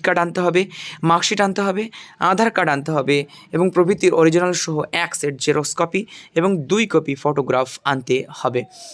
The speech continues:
এবং এর যে ঠিকানা সেটি রয়েছে, রেজিস্ট্রার অফিস রয়েছে, আহ, খলতপুর, উদয়নারায়ণপুর, হাওড়াতে, সেন্ট্রাল অফিস রয়েছে ডিজে চার বাই নয়, নিউ টাউন, কলকাতা সাত লক্ষ একশো ছাপ্পান্নতে।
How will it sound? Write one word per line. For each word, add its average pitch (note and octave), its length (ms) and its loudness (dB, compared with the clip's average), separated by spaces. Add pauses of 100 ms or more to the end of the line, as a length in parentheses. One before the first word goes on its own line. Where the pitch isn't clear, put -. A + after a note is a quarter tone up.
(160)
এবং F3 100 2 (160)
এর G#3 120 4
যে G3+ 160 2 (160)
ঠিকানা E3+ 360 0 (360)
সেটি F#3 160 0
রয়েছে, G#3 300 4
রেজিস্ট্রার E3+ 460 2 (100)
অফিস E3+ 200 -2 (100)
রয়েছে, F3+ 340 2
আহ, - 540 -2 (100)
খলতপুর, D#3 520 2 (280)
উদয়নারায়ণপুর, C#3 720 0
হাওড়াতে, A#2+ 500 0 (360)
সেন্ট্রাল G3 360 2
অফিস F#3+ 300 0
রয়েছে G3 220 -2 (280)
ডিজে C3+ 380 0 (480)
চার D#3+ 260 0
বাই C3 180 0
নয়, D#3+ 240 0 (120)
নিউ D3 100 0
টাউন, C3+ 300 -4
কলকাতা E3 460 0
সাত C3+ 320 -6
লক্ষ C3+ 200 -4 (640)
একশো D#3 300 -2 (320)
ছাপ্পান্নতে। E3+ 580 0